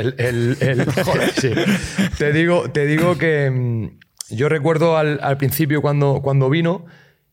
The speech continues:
que cuando peleó con Momo, yo le explicaba un poquito lo del Ferrari. Le digo, "Para mí, tío, yo cuando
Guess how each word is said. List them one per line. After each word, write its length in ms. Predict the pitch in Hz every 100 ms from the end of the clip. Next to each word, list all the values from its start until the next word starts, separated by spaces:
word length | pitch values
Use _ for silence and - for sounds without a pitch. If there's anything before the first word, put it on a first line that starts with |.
| -
que 1300 | 127 120 113 113 110 107 104 104 104 101 98 95 -
cuando 380 | 117 117 117 110
peleó 360 | 123 120 156
con 220 | 143 151 139
Momo, 440 | 160 180 190 226
yo 160 | 123 143
le 80 |
explicaba 440 | 143 - 135 147 147
un 80 | 113
poquito 280 | 131 151
lo 100 | 160
del 120 | 151 120
Ferrari. 400 | 127 127 101 - -
Le 160 | 110 110
digo, 380 | 110 107 104 -
"Para 200 | 120 117
mí, 140 | 139 165
tío, 200 | 156 160
yo 80 |
cuando 380 | 147 160 156 147